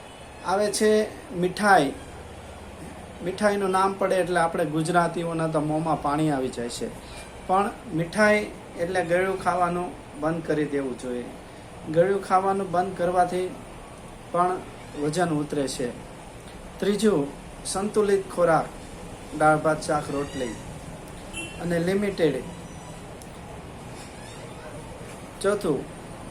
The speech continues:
રાત્રે, રાત્રે જમ્યા પછી તરત જ લોકોને સૂવાની આદત હોય છે અથવા તો ટી વી સામે બેસી જતા હોય છે, તો પણ આ વસ્તુ પણ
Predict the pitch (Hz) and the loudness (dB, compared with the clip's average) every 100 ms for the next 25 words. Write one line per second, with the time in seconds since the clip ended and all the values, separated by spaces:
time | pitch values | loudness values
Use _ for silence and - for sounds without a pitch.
0 | - - - - - - - - - - | -14 -14 -14 -14 -14 -14 -14 -14 -14 -14
1 | - 151 160 180 202 185 139 - - - | -8 0 4 4 6 4 4 -2 -12 -14
2 | - - - - - 143 156 165 190 185 | -14 -14 -14 -14 -10 -2 0 2 2 0
3 | 151 165 185 175 170 170 - 151 110 - | 2 0 2 0 0 0 0 0 -2 -8
4 | - - - - - - 180 214 214 208 | -14 -16 -16 -16 -16 -2 2 2 4 2
5 | 175 160 - - - - - - - - | 2 -6 -10 -16 -16 -16 -16 -16 -16 -16
6 | - - - - 151 165 170 190 185 180 | -16 -16 -16 -12 0 0 2 0 2 0
7 | 170 185 180 170 160 156 151 135 139 131 | 0 2 2 4 2 0 0 -2 -2 -2
8 | - 123 - 143 190 175 170 170 180 180 | -2 -2 -2 -6 0 0 2 0 0 -4
9 | 165 175 165 156 147 147 147 120 135 - | -2 -2 0 0 0 0 -4 -6 -6 -2
10 | 123 123 120 127 104 - - - - - | 0 0 -2 -6 -6 -10 -14 -14 -14 -14
11 | - - - - - - - 190 196 190 | -14 -14 -14 -14 -14 -10 -2 0 2 0
12 | - 175 196 180 180 - 202 196 190 | 2 6 6 6 0 0 -2 2 2